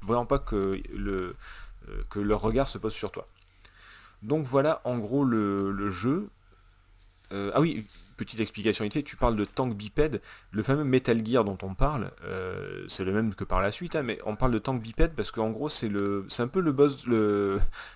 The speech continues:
le, le boss de Axelay ou le, le robot de Robocop, là, le, qui est, qui est sur ses deux pattes.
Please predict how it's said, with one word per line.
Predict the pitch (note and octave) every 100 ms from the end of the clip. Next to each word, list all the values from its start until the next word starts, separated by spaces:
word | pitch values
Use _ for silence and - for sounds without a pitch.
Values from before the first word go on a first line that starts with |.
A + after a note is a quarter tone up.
| - -
le, | G2+ G2 F#2+
le | G#2
boss | B2+ A#2+
de | A#2
Axelay | A2+ A#2+ B2+ C3
ou |
le, | G#2 G2+ G2
le | G2
robot | G2 G#2 B2
de | A2
Robocop, | G#2 G#2+ C3+ C3
là, | G2 F#2
le, | F#2+ F#2+ F#2+ G2
qui | -
est, | F2+
qui | F#2
est |
sur | - F#2+
ses | G#2
deux | G2+
pattes. | G2+ D#3+ -